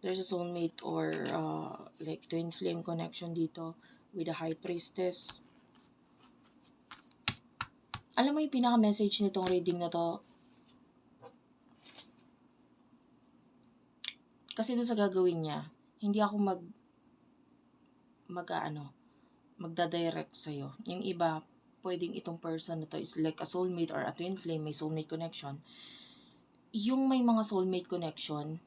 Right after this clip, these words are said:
may action doon in the near future. Definitely. Pero yung wala, I-, I'm feeling like itong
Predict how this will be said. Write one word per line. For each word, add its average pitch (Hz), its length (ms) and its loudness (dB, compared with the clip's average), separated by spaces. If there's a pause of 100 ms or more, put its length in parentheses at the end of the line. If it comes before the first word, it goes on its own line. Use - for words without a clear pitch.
may 190 220 -2
action 160 500 -4
doon 143 400 -8 (320)
in 180 160 -4
the 165 80 -6
near 156 240 -6
future. - 480 -10 (640)
Definitely. 156 640 -10 (1040)
Pero 165 160 0
yung 165 240 -2
wala, 156 320 0 (1400)
I-, - 240 -2
I'm 170 160 -4
feeling 175 400 0
like 165 160 -2
itong 170 480 -4